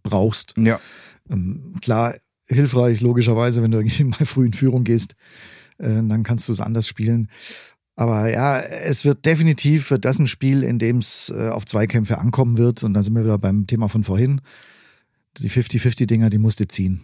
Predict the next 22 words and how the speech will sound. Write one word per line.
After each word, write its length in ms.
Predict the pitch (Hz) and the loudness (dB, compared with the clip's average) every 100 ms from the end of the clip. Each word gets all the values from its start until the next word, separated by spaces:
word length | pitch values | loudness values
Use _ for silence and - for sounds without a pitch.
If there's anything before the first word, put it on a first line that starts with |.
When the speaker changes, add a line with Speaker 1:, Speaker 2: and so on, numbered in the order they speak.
| - | -2
Speaker 2:
Mhm. 320 | 120 110 110 - _ - | 0 2 0 -4 _ -2
Speaker 1:
Ja, 140 | 101 | 0
und 120 | 101 98 | 0 0
dann 100 | 104 | 0
musst 200 | 104 110 | 0 -2
du 60 | |
auch, 260 | 92 - - _ _ - 123 | -4 -6 -16 _ _ -18 -10
ja, 140 | 50 | -10
einen 160 | - - _ _ - | -10 -18 _ _ -14
blauen 360 | 123 117 117 | -4 -2 0
Fleck 200 | 110 127 | 0 0
riskieren, 520 | 123 - 117 107 101 - _ _ | -2 0 0 2 0 -4 _ _
<laughs> 220 | _ - | _ -8
auch 400 | - - - 135 | -6 -6 -6 -4
beim 180 | 113 95 | -2 -2
Gegner. 340 | 98 - 80 - - | -4 -6 -10 -10 -10
Speaker 2:
Ja. 120 | 113 69 - - - - - - - | -4 -2 -2 -6 -12 -18 -20 -10 0
Wir 160 | 113 | 2
erinnern 260 | 117 139 143 | 4 2 2
uns 140 | 139 | 2
auch 160 | 147 143 | 2 2
noch 440 | - 127 113 117 | -2 -6 -4 -2